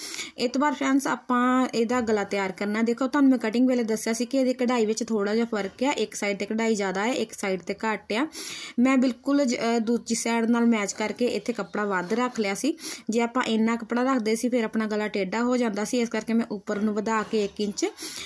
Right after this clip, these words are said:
ਤੇ ਇਹ ਦੂਜੀ ਸਾਈਡ ਤੋਂ ਰੱਖ ਲਿਆ ਆ। ਔਰ ਇਹ ਗਲਾ ਆਪਣਾ ਛੇ ਇੰਚ ਤਿਆਰ ਆਪਾਂ ਰੱਖਣਾ ਆ, ਸੱਤ ਇੰਚ ਕੱਪੜਾ ਆ, ਠੀਕ ਹੈ। ਤੇ ਦੇਖੋ ਆਪਾਂ ਕੀ ਕਰਨਾ ਆ ਹੁਣ, ਦੇਖੋ ਇੱਥੋਂ, ਇਸ ਤੋਂ ਬਾਅਦ ਆਪਾਂ ਦੇਖੋ ਇੱਕ ਇੱਕ ਇੰਚ ਦੇ ਹਿਸਾਬ ਨਾਲ ਇੱਥੇ ਨਿਸ਼ਾਨ ਲਗਾ ਲੈਣੇ ਨੇ ਪੂਰੀ ਗਲਾਈ ਦੇ ਵਿੱਚ।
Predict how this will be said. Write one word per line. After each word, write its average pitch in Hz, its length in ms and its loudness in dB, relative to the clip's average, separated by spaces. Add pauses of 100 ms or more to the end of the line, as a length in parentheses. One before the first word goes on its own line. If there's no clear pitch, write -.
(140)
ਤੇ 247 160 4
ਇਹ 240 480 2
ਦੂਜੀ 214 280 -2
ਸਾਈਡ 220 260 -2
ਤੋਂ 226 180 -2
ਰੱਖ 233 240 -2
ਲਿਆ 190 160 0
ਆ। 220 180 0
ਔਰ 233 260 2
ਇਹ 233 140 2
ਗਲਾ 226 200 0
ਆਪਣਾ 220 300 -2
ਛੇ 202 300 0
ਇੰਚ 202 180 -4
ਤਿਆਰ 196 340 0
ਆਪਾਂ 196 260 -2
ਰੱਖਣਾ 226 300 0
ਆ, 208 180 0
ਸੱਤ 220 320 -2
ਇੰਚ 196 180 -4
ਕੱਪੜਾ 196 360 -4
ਆ, 240 240 2 (1000)
ਠੀਕ 254 220 0
ਹੈ। 330 100 0 (420)
ਤੇ 254 240 6
ਦੇਖੋ 254 280 0
ਆਪਾਂ 277 220 0
ਕੀ 269 200 0
ਕਰਨਾ 233 360 2
ਆ 254 120 2
ਹੁਣ, 269 460 4
ਦੇਖੋ 233 320 0
ਇੱਥੋਂ, 233 600 2 (400)
ਇਸ 262 140 0
ਤੋਂ 277 120 -4
ਬਾਅਦ 302 140 2
ਆਪਾਂ 302 240 0
ਦੇਖੋ 285 320 0
ਇੱਕ 247 280 0
ਇੱਕ 247 180 0
ਇੰਚ 233 200 2
ਦੇ 240 100 0
ਹਿਸਾਬ 262 320 2
ਨਾਲ 233 180 4
ਇੱਥੇ 226 340 0
ਨਿਸ਼ਾਨ 233 400 2
ਲਗਾ 202 260 -2
ਲੈਣੇ 202 220 0
ਨੇ 269 140 6
ਪੂਰੀ 233 360 2
ਗਲਾਈ 208 340 2
ਦੇ 202 160 0
ਵਿੱਚ। 269 380 0